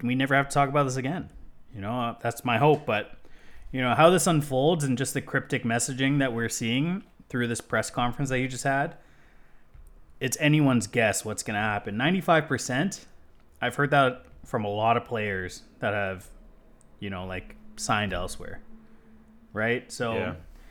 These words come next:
Speaker 1: you look at someone like Kawhi a couple years ago with Toronto. Like, he gave us every intention that he was going to stay. We started the Kawhi and Dine program to
Speaker 2: Did
Speaker 1: try
Speaker 2: he
Speaker 1: and
Speaker 2: give
Speaker 1: keep
Speaker 2: us
Speaker 1: him.
Speaker 2: intention, though?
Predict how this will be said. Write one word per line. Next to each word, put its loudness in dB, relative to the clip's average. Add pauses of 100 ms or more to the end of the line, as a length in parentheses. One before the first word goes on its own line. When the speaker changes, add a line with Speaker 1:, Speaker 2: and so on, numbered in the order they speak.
(120)
Speaker 1:
you 0
look 2
at 0
someone 2
like 2
Kawhi 2
a -6
couple -6
years -2
ago -6
with -6
Toronto. -6
Like, -10
he 0
gave 2
us 2
every 2
intention 2
that -2
he -4
was -4
going -4
to -4
stay. -4
We 0
started 2
the 2
Kawhi 0
and 2
Dine 0
program -4
to -2
Speaker 2:
Did 6
Speaker 1:
try 8
Speaker 2:
he 8
Speaker 1:
and 4
Speaker 2:
give 8
Speaker 1:
keep 4
Speaker 2:
us 2
Speaker 1:
him. 2
Speaker 2:
intention, -2
though? -2